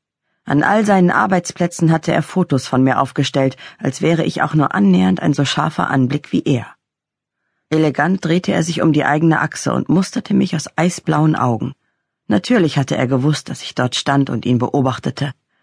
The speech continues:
Ein gewisses Knistern lag in der Luft, sobald wir uns nahe waren, eine Art erwartungsvolle Spannung,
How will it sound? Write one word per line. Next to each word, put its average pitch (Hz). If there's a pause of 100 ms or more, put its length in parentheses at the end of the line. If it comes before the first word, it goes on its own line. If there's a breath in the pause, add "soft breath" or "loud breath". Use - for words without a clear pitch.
(180)
Ein 151
gewisses 175
Knistern 151
lag 123
in 135
der 127
Luft, 135
sobald 135
wir 139
uns 131
nahe 139
waren, 139 (380 soft breath)
eine 143
Art 170
erwartungsvolle 160
Spannung, 127